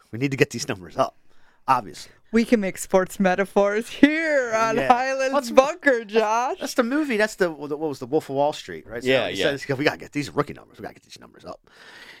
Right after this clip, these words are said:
Speaker 1: Yeah, I mean, I think that, I, look, again, as I, and I, and I really do think I'm going to, um, I'm,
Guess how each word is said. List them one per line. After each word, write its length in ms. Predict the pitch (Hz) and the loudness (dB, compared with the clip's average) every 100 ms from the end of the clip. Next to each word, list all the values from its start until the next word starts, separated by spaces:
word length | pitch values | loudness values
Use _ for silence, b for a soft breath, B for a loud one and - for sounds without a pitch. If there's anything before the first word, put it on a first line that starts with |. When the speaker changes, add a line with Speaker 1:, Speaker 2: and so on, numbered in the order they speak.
| B | B
Speaker 1:
Yeah, 240 | 277 240 | 2 2
I 60 | 175 | 0
mean, 160 | 185 170 | 0 0
I 80 | |
think 240 | 170 190 151 | 0 -2 -4
that, 120 | - | -4
I, 100 | 151 - | -6 -2
look, 200 | 170 - _ _ _ _ - | -2 -2 _ _ _ _ 2
again, 400 | 165 160 127 135 | 4 2 -2 2
as 280 | 156 190 190 | 2 2 0
I, 340 | 170 156 135 _ _ _ | 0 -2 -6 _ _ _
and 140 | 156 180 | 2 2
I, 80 | 170 | 2
and 100 | 190 | 0
I 100 | 175 | 0
really 280 | 190 185 | 0 0
do 220 | 147 143 139 | 0 -2 -2
think 280 | 127 113 - | -2 -4 -2
I'm 240 | 123 120 | -2 -2
going 340 | 120 113 113 123 | -2 -2 -4 -8
to, 720 | - 117 117 117 107 107 85 _ _ _ _ | -12 -8 -4 -4 -6 -8 -14 _ _ _ _
um, 460 | 110 110 98 95 92 _ _ _ _ _ _ _ _ _ _ - | -14 -12 -12 -14 -18 _ _ _ _ _ _ _ _ _ _ -2
I'm, 240 | 165 170 | -2 -2